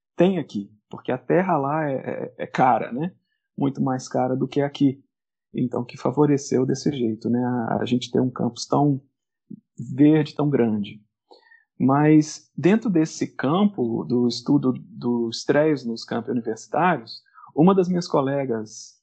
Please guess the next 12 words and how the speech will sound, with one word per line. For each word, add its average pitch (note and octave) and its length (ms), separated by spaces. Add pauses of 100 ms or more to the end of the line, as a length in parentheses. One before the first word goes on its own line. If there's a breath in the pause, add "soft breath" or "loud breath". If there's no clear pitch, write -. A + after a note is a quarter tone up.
(140)
eh, A2 340 (640)
de - 200
lá A#2+ 240
do, A2 800
eh, - 160
do B2+ 100
Open B2+ 200
Space, D#3 580
uma C3 280
brasileira, B2 600
por - 220
coincidência, C#3 720